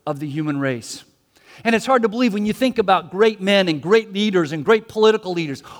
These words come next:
Often they come with power. But Jesus came as a servant. He came as a servant leader,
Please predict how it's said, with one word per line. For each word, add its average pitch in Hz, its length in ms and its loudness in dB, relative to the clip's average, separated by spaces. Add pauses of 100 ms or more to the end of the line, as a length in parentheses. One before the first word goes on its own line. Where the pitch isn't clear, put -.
Often 247 360 2
they 208 100 -2
come 220 320 -6
with 190 240 -8
power. 175 680 -8 (560)
But 175 140 -6
Jesus 247 600 -6
came 185 520 -8 (280)
as 175 220 -6
a 160 120 -4
servant. 143 880 -10 (580)
He 190 140 -10
came 233 280 -2
as 202 160 -2
a 175 100 -2
servant 247 680 -6
leader, 185 320 -4